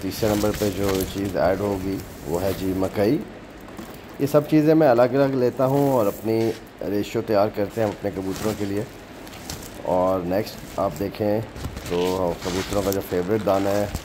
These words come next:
फेवरेट ये आप देख सकते हैं सरसों। Favorite दो चीज़ें हैं सबसे ज़्यादा जो शौक़ से खाते हैं, बल्कि तीन चीज़ें हैं, खुरतम, चने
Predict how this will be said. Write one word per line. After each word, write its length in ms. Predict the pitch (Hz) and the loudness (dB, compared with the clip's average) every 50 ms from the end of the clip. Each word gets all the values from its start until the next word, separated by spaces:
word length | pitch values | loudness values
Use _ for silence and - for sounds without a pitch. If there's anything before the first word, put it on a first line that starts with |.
| - - - - - - - - - - - - - - - - | -10 -12 -12 -12 -12 -14 -14 -14 -14 -14 -14 -12 -12 -6 0 2
फेवरेट 320 | 123 127 135 151 151 147 - - - - - - - - - 104 | 4 6 6 6 6 4 2 -2 -10 -12 -14 -14 -12 -8 -2 0
ये 380 | 104 107 107 107 107 101 95 | 0 2 2 2 2 2 2
आप 100 | 95 95 | 2 0
देख 200 | - 98 107 107 | 0 -2 -4 -2
सकते 260 | - 131 117 - 143 | -2 -4 -4 -2 -2
हैं 60 | 131 - | -2 -2
सरसों। 460 | - 117 98 95 - - - 175 214 - - - - - - - - - - - - - | 0 -2 -2 -2 -2 0 0 0 0 -2 -8 -16 -16 -16 -16 -16 -16 -18 -18 -6 0 2
Favorite 320 | 135 143 139 156 165 156 | 4 6 8 6 6 6
दो 200 | 135 139 143 151 | 8 6 6 6
चीज़ें 280 | 143 139 139 131 123 113 | 6 4 2 4 4 4
हैं 100 | 113 107 | 2 2
सबसे 200 | 127 - - - | -2 -4 -2 2
ज़्यादा 260 | 127 120 117 120 120 | 4 4 4 4 2
जो 100 | 117 113 | 0 -2
शौक़ 280 | - - 104 104 107 | 0 2 2 2 2
से 160 | - - 123 107 | 0 -2 -4 0
खाते 300 | - 110 104 - - 117 | 2 2 2 2 2 0
हैं, 240 | 117 120 120 113 | 0 0 0 0
बल्कि 220 | 107 107 104 113 113 | 0 -2 0 -2 -4
तीन 240 | - 120 120 123 120 | -2 -2 -4 -4 -2
चीज़ें 300 | 120 120 117 113 120 123 | -2 -2 0 2 4 4
हैं, 260 | 131 131 139 - - - - - - - | 4 4 2 0 -4 -8 -14 -12 -4 -2
खुरतम, 420 | 113 107 101 - 147 143 151 160 - - - - - - - - - - - - | 0 0 0 2 4 4 4 2 0 -4 -12 -16 -18 -20 -20 -20 -20 -18 -8 -2
चने 360 | - 110 107 117 123 143 160 | 0 0 2 2 2 2 0